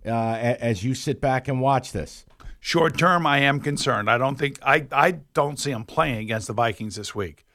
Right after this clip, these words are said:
Speaker 2: But I also look at some cryptic messaging from Steph Diggs and, you know, social media and everything that they're all happy that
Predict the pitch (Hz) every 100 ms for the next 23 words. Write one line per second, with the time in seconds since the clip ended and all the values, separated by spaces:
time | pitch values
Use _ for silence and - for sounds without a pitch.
0 | _ _ _ 151 143 135 175 139 147 139
1 | 135 139 - 117 - 156 - 131 - 139
2 | 147 131 135 139 127 123 113 107 107 143
3 | 123 - 165 143 131 127 104 110 104 117
4 | 104 104 - 160 143 123 113 139 135 135
5 | 131 131 127 123 117 113 123 127 127 135
6 | 131 131 120 117 113 107